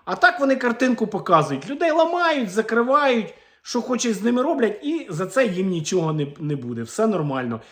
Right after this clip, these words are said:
І визволителі виходять Путін своїми посіпаками. Розумієте, про що мова йде? <clears throat> Тому влада має, і журналісти в тому числі, показувати,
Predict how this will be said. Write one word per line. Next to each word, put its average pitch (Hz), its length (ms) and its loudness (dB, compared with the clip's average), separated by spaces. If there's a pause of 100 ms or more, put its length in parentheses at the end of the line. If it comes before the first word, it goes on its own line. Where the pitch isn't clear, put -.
(280)
І 202 180 2
визволителі 208 960 2 (260)
виходять 240 680 -2 (1300)
Путін 226 480 2 (440)
своїми 202 420 0
посіпаками. 156 720 -2 (120)
Розумієте, 202 600 0
про 165 160 -6
що 214 200 0
мова 175 260 0
йде? 110 200 -8 (440)
<clears throat> 220 480 4
Тому 214 480 6 (560)
влада 160 460 4
має, 147 540 0 (440)
і 233 100 0
журналісти 190 680 2
в 151 80 -2
тому 170 240 2
числі, 147 500 -6 (340)
показувати, 175 1000 0